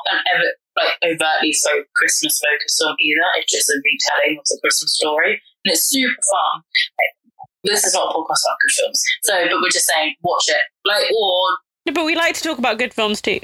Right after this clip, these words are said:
Speaker 2: because I want, I want people to know that we don't just watch terrible films.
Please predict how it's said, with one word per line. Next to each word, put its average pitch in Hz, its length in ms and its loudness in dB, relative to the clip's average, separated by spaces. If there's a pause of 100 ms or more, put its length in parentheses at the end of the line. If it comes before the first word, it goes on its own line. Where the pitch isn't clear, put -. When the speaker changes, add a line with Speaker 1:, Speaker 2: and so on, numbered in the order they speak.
(160)
Speaker 2:
because 196 480 -2 (380)
I 247 120 0
want, 233 240 -2
I 392 120 2
want 403 240 0
people 392 260 0
to 392 120 0
know 349 180 2
that 269 140 0
we 285 100 0
don't 277 260 2
just 294 200 -2
watch 269 260 -2
terrible 392 440 0
films. 302 440 -2